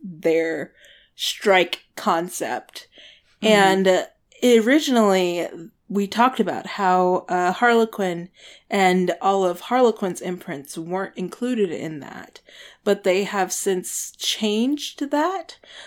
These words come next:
Speaker 1: in part because they say that their striking members have performed work for those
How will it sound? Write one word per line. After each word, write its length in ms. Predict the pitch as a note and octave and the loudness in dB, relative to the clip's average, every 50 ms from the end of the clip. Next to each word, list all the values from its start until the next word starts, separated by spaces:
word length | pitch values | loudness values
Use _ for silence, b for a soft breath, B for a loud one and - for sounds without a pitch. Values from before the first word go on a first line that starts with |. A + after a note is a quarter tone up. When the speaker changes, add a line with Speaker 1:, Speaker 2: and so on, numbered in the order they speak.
| B B - | B B 2
Speaker 1:
in 220 | A#3 A#3 A3+ A3+ | 4 6 6 4
part 560 | A3 - - - C4 B3 C#4+ D4+ - - - | 2 0 -2 0 0 2 0 -2 -4 -8 -4
because 680 | - A#3 A3+ - - - - A3+ G#3+ G3+ F#3 F#3 - - | -4 -4 -4 -4 -6 0 2 4 4 4 4 2 0 0
they 200 | - F#3 F3+ F#3+ | 0 2 2 2
say 380 | F#3+ - - F3 F3 F3 F3 | 2 0 -2 -2 0 0 -2
that 500 | E3+ D#3+ E3+ E3+ D#3+ D#3+ E3 - - - - B B B B B B B | -2 0 2 2 2 2 2 0 -2 -6 -18 B B B B B B B
their 200 | B F#3 F3 F3 | B 4 6 4
striking 720 | F#3 - - - A3 G3 A3+ A#3 - - A3+ G#3 G#3 G3 F#3+ | 4 2 2 4 4 4 4 4 0 -2 0 2 2 4 4
members 600 | F#3+ F#3 G3+ G#3+ F#3+ F3 D3+ A#2+ G2+ G2+ G#3+ - | 4 6 4 4 4 2 2 0 0 -2 -4 -4
have 280 | - G3+ F3 E3 E3+ - | 0 2 2 2 2 0
performed 600 | - F#3 F#3 - - F3+ E3 E3+ E3+ E3+ - - | -4 -4 -4 -4 -4 0 0 0 0 -2 -2 0
work 260 | E3+ E3+ E3+ E3 E3 | 2 2 2 2 0
for 160 | - - F3+ | -4 -4 -2
those 360 | E3 D#3+ D#3+ D#3+ D#3 - - | 0 2 2 0 0 -2 -8